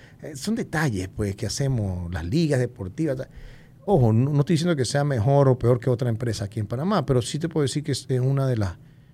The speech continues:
de las que yo creo que está haciéndolo, intenta hacerlo de la mejor manera posible. Entonces yo creo que todo eso ayuda a que la gente esté muy comprometida. La gente, cuando to-, hacemos las encuestas, que hacemos las encuestas de, de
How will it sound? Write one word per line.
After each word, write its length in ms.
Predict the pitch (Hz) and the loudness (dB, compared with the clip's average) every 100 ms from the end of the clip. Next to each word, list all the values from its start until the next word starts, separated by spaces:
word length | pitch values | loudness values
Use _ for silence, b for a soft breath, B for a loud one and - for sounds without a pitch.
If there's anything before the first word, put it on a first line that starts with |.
| b - | b -8
de 80 | 107 | -6
las 80 | |
que 100 | 95 | 0
yo 100 | 107 | 0
creo 120 | 107 123 | 0 -2
que 60 | |
está 100 | 107 | -4
haciéndolo, 540 | 104 123 113 113 110 107 | -4 -2 0 0 0 -2
intenta 560 | 98 101 113 131 - | -4 -4 -2 -2 -2
hacerlo 420 | 113 - 110 107 | -6 -2 -2 -2
de 80 | 101 | -2
la 60 | 82 | -4
mejor 220 | 73 87 | -8 -10
manera 320 | 78 76 80 | -10 -10 -12
posible. 340 | - - - - | -16 -16 -16 -14
Entonces 240 | - 117 | -6 0
yo 80 | 170 | 2
creo 120 | 170 | 2
que 100 | 151 | 0
todo 220 | 131 160 | 0 2
eso 180 | 143 160 | 2 2
ayuda 340 | 143 139 131 139 B B B B B | 2 4 2 0 B B B B B
a 80 | B | B
que 80 | 113 | 0
la 60 | |
gente 140 | 113 127 | 2 2
esté 120 | 135 | 2
muy 100 | 135 | 0
comprometida. 560 | 143 135 98 101 123 73 | 0 -2 -2 -4 -6 -4
La 80 | |
gente, 380 | 98 117 143 131 | -4 0 -2 0
cuando 200 | 113 113 | 2 0
to-, 120 | 107 | 2
hacemos 320 | 113 - 139 165 | -2 0 0 2
las 100 | 120 | 2
encuestas, 380 | 110 131 - | 2 0 0
que 80 | - | -6
hacemos 340 | 98 101 127 107 | -2 0 0 2
las 120 | 95 | 0
encuestas 320 | 90 98 127 | -2 -2 0
de, 200 | 107 73 | -2 -2
de 260 | 64 50 | -6 -10